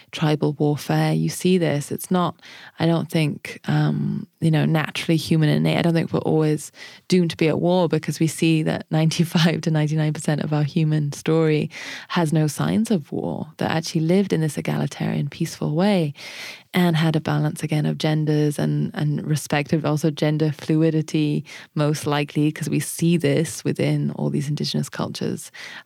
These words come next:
um, around the world, that there is this respect of, um, fluidity and, um, connection to, um, you know, both genders. And so, uh,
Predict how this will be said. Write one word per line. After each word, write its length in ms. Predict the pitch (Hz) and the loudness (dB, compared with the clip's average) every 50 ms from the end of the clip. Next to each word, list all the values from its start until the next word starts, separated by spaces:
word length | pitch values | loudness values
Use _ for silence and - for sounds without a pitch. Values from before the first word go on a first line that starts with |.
| _ | _
um, 600 | 160 160 151 156 156 151 151 139 139 135 - - - _ - | -2 0 0 0 0 0 -2 -2 -2 -4 -4 -6 -10 _ -4
around 300 | - 151 151 - 147 147 | -2 0 2 2 2 2
the 100 | 147 147 | 0 0
world, 420 | 147 156 175 196 190 165 151 139 151 | 0 2 2 2 2 2 2 0 0
that 180 | 160 160 - | -2 -2 -2
there 160 | - 156 156 160 | 0 0 2 2
is 160 | 170 185 180 | 2 2 0
this 240 | 180 160 - - - | 0 -2 0 -2 -2
respect 580 | 147 - - - 147 139 - - - - - | -2 -2 -2 -2 -4 -4 -4 -6 -10 -10 -6
of, 380 | - 147 147 143 147 139 - - - - - - - - - _ | -4 -2 -2 -2 -2 -4 -8 -14 -20 -18 -18 -16 -18 -18 -14 _
um, 320 | - 147 151 147 147 147 147 | -2 0 0 2 2 0 -2
fluidity 920 | - - - 160 160 156 160 156 151 147 147 - - - - - - - - | -6 -4 -2 0 2 2 2 2 2 0 -2 -2 -4 -2 -2 -2 -2 0 0
and, 440 | 151 147 135 139 - 139 - - - - _ - | 0 0 0 0 0 -2 -4 -6 -12 -16 _ -6
um, 320 | 156 147 147 - - - - | -4 -2 -2 -2 -4 -8 -6
connection 720 | - - 151 147 - - - - - 160 151 151 151 156 147 | -4 -2 0 0 0 -2 -4 -4 -2 -2 0 0 0 0 -2
to, 400 | - - - 151 147 147 151 147 - - - - - - - - | -4 -4 -2 0 0 0 0 -2 -6 -10 -16 -16 -16 -16 -10 -6
um, 540 | 165 156 156 151 151 151 147 147 156 - - _ _ _ _ _ - | -2 0 0 0 0 0 0 -2 -2 -4 -6 _ _ _ _ _ -2
you 100 | 160 156 | 0 0
know, 140 | 151 143 | 2 0
both 420 | 147 135 - 143 160 196 185 - - | -2 -2 0 2 2 2 2 0 -4
genders. 680 | - - 135 139 151 143 - - - - 151 143 - - - - - - - - - - - - - - - - - _ - | -4 -2 0 0 0 0 0 0 0 -2 -4 -6 -8 -12 -16 -16 -16 -16 -16 -16 -16 -16 -16 -16 -16 -18 -18 -20 -20 _ -2
And 240 | - 185 190 185 180 | 2 4 4 4 4
so, 440 | - - 190 185 180 180 175 175 170 | 4 2 4 4 6 6 4 4 4
uh, 260 | 160 - - - - | 2 0 -2 -4 -6